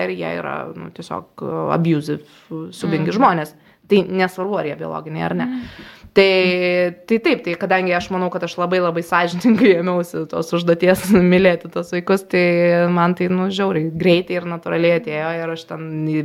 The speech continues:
Speaker 1: bet kokią stovyklą juos išveždama ar bet kur man ten rankelės drebėdavo <laughs> ir buvo skambini tūkstantį kartų, žinai, ir taip toliau. Tai, nu, taip, nu, nes tu internalizuoji juos kaip savo vaikus, absoliučiai. Tai aš sakau, man kažkada buvo žiauriai,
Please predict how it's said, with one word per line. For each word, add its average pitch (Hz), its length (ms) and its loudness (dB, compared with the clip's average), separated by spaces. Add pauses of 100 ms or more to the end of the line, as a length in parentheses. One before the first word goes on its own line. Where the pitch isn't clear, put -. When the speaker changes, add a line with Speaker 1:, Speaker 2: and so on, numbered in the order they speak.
Speaker 1:
bet 160 180 -4
kokią 156 260 -2
stovyklą 165 420 -4
juos 160 140 -12
išveždama 160 500 -8
ar 160 80 -6
bet 165 160 -10
kur 170 160 -6
man 165 220 -8
ten 170 420 -10
rankelės 170 500 -6
drebėdavo 170 720 -6
<laughs> - 60 -8
ir 214 220 -4 (100)
buvo 180 220 -10 (320)
skambini 160 440 -4
tūkstantį 165 460 -12
kartų, 175 400 -6
žinai, 185 220 -8
ir - 20 -10
taip 196 160 -6
toliau. 254 300 0
Tai, 214 100 -8
nu, 226 180 -6 (600)
taip, 349 180 2
nu, 175 140 -2
nes 165 240 -4
tu 185 240 -6
internalizuoji 185 760 -4
juos 180 140 -10
kaip - 140 -18
savo 185 260 -6
vaikus, 202 320 -10
absoliučiai. 165 600 -10
Tai 175 80 0
aš 170 160 0
sakau, 185 100 -2
man 180 160 0
kažkada 196 300 -10
buvo 190 240 -4
žiauriai, 180 340 -6